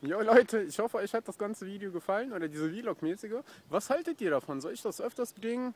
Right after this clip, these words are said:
oder ist das jetzt nur einmal cool gewesen und das war's, also jetzt nicht mehr so cool? Sagt mir Bescheid.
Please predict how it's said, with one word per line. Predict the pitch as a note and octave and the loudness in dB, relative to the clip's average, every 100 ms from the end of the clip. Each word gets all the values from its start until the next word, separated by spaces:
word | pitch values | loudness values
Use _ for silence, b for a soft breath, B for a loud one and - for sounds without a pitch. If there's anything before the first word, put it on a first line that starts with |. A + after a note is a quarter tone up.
| - | -6
oder | E3 F3 - | 0 2 2
ist | G3+ | -2
das | E3+ - | -6 -4
jetzt | E3+ - | -4 -2
nur | E3+ D3+ | -2 0
einmal | E3+ E3 - | 0 0 0
cool | G#3+ E3+ | -4 -2
gewesen | D3 F3 F3+ D3+ | 0 0 0 -4
und | B2+ | -4
das | A#2 | -8
war's, | C#3+ E3 F#3+ | -6 -6 -6
also | C3 | -8
jetzt | B2 C3 - | -8 -10 -10
nicht | G3 | -8
mehr | G#3+ | -6
so | F#3+ F#3 | -8 -8
cool? | G3+ G#3 B B B B B | -6 -8 B B B B B
Sagt | - B3 C4+ | 2 2 2
mir | |
Bescheid. | A#3+ - B3 D#4+ | -4 0 0 0